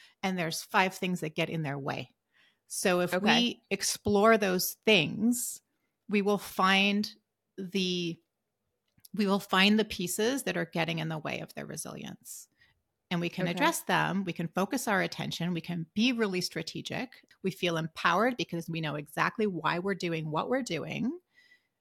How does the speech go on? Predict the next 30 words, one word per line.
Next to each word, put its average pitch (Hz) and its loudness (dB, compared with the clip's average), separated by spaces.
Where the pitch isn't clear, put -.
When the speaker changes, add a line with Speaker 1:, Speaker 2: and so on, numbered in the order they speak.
Speaker 1:
And 190 4
we 185 2
can, 170 -4
we 165 -8
can 160 -10
improve 151 -6
the 151 -12
resilience 147 -8
of 151 -8
our 135 -6
kids - -12
that - -10
way. - -18
That's 190 4
my 175 4
goal. - -4
Speaker 2:
Like 170 4
a 170 4
roadmap. 175 6
You've 165 -2
created 160 2
a 160 2
framework, 165 0
a 160 2
roadmap 151 2
that 160 -2
parents 170 2
can 147 -2
follow. 151 4
So 165 6